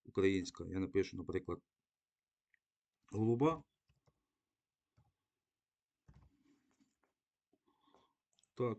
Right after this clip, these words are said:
і запишу колір blue. І ширину, наприклад, поставлю двадцять. Так ось, все перевіряємо по черзі. Так, щоб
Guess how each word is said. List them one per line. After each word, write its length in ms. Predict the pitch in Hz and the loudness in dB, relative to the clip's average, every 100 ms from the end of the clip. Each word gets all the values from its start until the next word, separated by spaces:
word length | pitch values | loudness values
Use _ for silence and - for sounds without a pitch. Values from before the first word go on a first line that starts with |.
| - | -6
і 260 | - - - _ _ - - - - - _ _ _ _ - 147 - _ - | -6 -6 -8 _ _ -20 -20 -20 -20 -20 _ _ _ _ -20 -20 -20 _ -10
запишу 640 | - 98 113 113 - - - _ _ _ _ _ _ | -8 -4 -2 -2 -4 -12 -14 _ _ _ _ _ _
колір 280 | 113 107 | -2 0
blue. 300 | 104 95 85 - _ _ _ _ _ _ _ _ _ _ - | 0 -2 -4 -6 _ _ _ _ _ _ _ _ _ _ -6
І 140 | - | -2
ширину, 220 | - 117 139 | 0 2 2
наприклад, 380 | 110 104 87 | 0 -2 -4
поставлю 440 | - - 104 98 - _ _ _ _ _ _ _ _ _ - | -8 -4 0 0 -4 _ _ _ _ _ _ _ _ _ -10
двадцять. 400 | 90 85 - - - _ _ _ _ _ _ _ - | -6 -6 -8 -20 -20 _ _ _ _ _ _ _ -12
Так 180 | 104 92 | -8 -6
ось, 120 | 82 | -2
все 140 | 113 | -2
перевіряємо 720 | 107 123 139 165 175 156 135 - _ _ _ | 2 4 6 4 4 2 0 -4 _ _ _
по 100 | 113 | -8
черзі. 460 | - 117 101 95 - _ _ _ _ | 0 0 0 -6 -12 _ _ _ _
Так, 200 | 110 110 _ _ | -10 -10 _ _
щоб 220 | - | -20